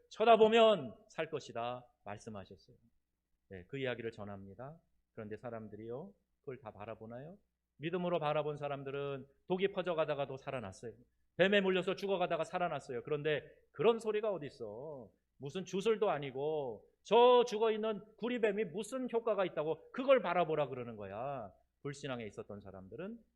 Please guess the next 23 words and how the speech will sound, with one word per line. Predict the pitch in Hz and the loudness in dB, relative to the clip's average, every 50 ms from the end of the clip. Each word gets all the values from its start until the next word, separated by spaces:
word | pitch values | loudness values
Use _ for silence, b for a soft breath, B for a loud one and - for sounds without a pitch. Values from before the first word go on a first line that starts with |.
| _ | _
그 | - 190 | -12 -10
불신앙대로 | 190 - 160 151 - 160 151 139 131 117 113 110 117 117 120 117 - _ _ _ | -8 -8 -10 -10 -8 -8 -6 -6 -6 -6 -8 -8 -6 -8 -8 -10 -12 _ _ _
죽어가고 | _ - 117 101 104 92 95 85 - 110 | _ -16 -14 -12 -12 -12 -12 -14 -14 -14
말았던 | 113 101 92 95 95 _ - 101 95 | -14 -14 -14 -16 -18 _ -20 -20 -20
거예요. | 92 90 90 92 _ _ _ _ _ _ _ _ - | -20 -20 -20 -20 _ _ _ _ _ _ _ _ -10
여러분, | 151 165 165 151 | -10 -8 -8 -8
이 | 139 151 | -10 -10
시대에도 | 147 - 151 151 143 139 135 131 139 139 135 131 | -10 -8 -4 -4 -2 -2 -2 -4 -6 -6 -6 -8
동일한 | - 120 120 131 143 156 170 175 | -8 -8 -8 -6 -4 -4 -4 -4
원리로 | 165 135 131 131 120 131 | -4 -6 -6 -6 -6 -8
우리에게 | 120 113 113 113 107 117 | -8 -8 -8 -8 -8 -8
말씀하세요. | 110 98 95 95 - 107 101 98 95 - 98 95 90 _ b b b | -10 -10 -12 -12 -14 -14 -14 -14 -14 -12 -12 -12 -12 _ b b b
"예수의 | 113 123 143 135 139 160 165 160 | -6 -4 -4 -4 -6 -8 -8 -6
십자가를 | - - 196 - 196 175 160 160 156 156 151 | -6 -8 -6 -4 -2 -2 0 0 0 0 -2
바라보라. | 135 131 135 131 127 127 131 131 135 131 - - _ _ | -2 -2 -4 -4 -4 -4 -4 -6 -6 -8 -10 -18 _ _
거기에 | - 127 123 123 123 120 | -8 -8 -6 -4 -6 -6
구원이 | - - 135 147 151 156 156 151 | -6 -2 0 0 2 2 0 -4
있고 | 143 - 156 151 | -6 -6 -6 -6
생명이 | - - 214 208 202 196 185 170 | -6 -4 -4 -2 -2 -2 -2 -4
있다." | 143 - - 123 117 110 101 - - _ _ _ | -4 -4 -4 -4 -4 -4 -6 -12 -18 _ _ _
이렇게 | 202 214 226 220 220 | 2 2 2 4 4
우리에게 | 202 180 180 180 170 165 165 | 2 2 2 2 0 0 0
말씀하시는데, | 156 143 143 - 165 156 151 139 - 147 139 135 131 139 131 117 | 0 0 0 -2 -2 -4 -4 -4 -4 -6 -8 -6 -2 -2 -2 -2